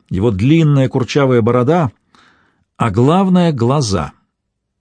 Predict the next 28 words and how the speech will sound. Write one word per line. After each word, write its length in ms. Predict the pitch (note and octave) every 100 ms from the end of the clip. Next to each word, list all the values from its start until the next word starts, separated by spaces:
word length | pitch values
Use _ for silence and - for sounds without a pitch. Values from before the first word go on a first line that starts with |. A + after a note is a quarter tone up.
| _ _ _
Встретившись 920 | - - C3 D#3+ D#3 A#2+ - A2 - - _ -
раза 400 | A2+ C3 G#2+ A#2
два 240 | A2 A2+
со 160 | G2+ A#2
взором 400 | G#2 A2+ G2 F#2
государя, 640 | G#2 A#2+ B2+ F3+ A2+ F2+ _ _ _ _ _ _ _ _ _ _ _ _
он 160 | C#3
сразу 320 | F3 G3+ D#3 C3+
перестал 420 | D3+ - C#3 A2+
изучать 540 | G2+ G#2 E3 G3 F3
и 20 |
наблюдать, 480 | C3+ B2 B2+ B2 F3
а 80 | A2
только 240 | C#3+ -
старался 400 | - C3 C#3 D3
скрыть 380 | C3+ - C3+ D#3+
свои 240 | - C#3+ C#3+
мысли 320 | E3 - C#3+
и 100 | C3+
чувства 540 | - G#3+ - - F2 - _ - _ _
от 200 | A2 -
пронизывающего 840 | B2 C3+ F3 E3+ B2 B2 - A2+ A2+
взгляда 560 | F#2 F#2 D#3 F#3 C#3+
этих 260 | A#2+ A2+ G#2
странных 760 | - - C3 F#3 F#3+ D#3+ A2+ -
и 80 | -
страшных 560 | B2+ - C3 C#3 C#3 B2
глаз. 380 | G#2+ F2 -